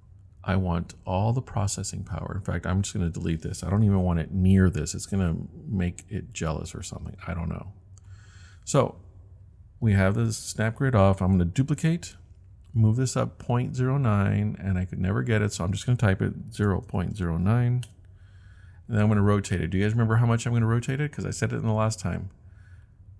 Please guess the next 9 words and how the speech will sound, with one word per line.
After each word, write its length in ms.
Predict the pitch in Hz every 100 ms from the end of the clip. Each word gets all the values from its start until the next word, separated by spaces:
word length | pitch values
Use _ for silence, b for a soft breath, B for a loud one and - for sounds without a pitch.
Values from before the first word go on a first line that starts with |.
| - -
I'm 80 |
gonna 160 | 101 -
rotate 380 | 92 95 - -
it 260 | - -
one, 400 | 101 101 131 175 -
no, 800 | 104 92 107 117 113 101 90 87 - -
negative 640 | 95 95 95 110 123 120 120
point 300 | - 95 87
five. 560 | - 98 120 156 170